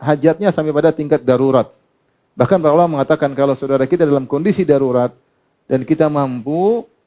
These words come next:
maka wajib, bukan sunnah lagi, wajib bagi kita untuk membantunya. Misalnya, Syekh Utsaimin rahimahullah memberi contoh, misalnya ada seorang dia sangat lapar. Kalau dia tidak makan, dia bisa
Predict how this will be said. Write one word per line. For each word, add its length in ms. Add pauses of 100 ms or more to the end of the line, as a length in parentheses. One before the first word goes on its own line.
(500)
maka 400
wajib, 560
bukan 480
sunnah 240
lagi, 320
wajib 400
bagi 320
kita 160
untuk 400 (520)
membantunya. 800 (400)
Misalnya, 680 (520)
Syekh 200
Utsaimin 320
rahimahullah 520
memberi 200
contoh, 280
misalnya 560 (720)
ada 160
seorang 600 (440)
dia 560 (340)
sangat 320
lapar. 380
Kalau 180
dia 80
tidak 240
makan, 560
dia 160
bisa 400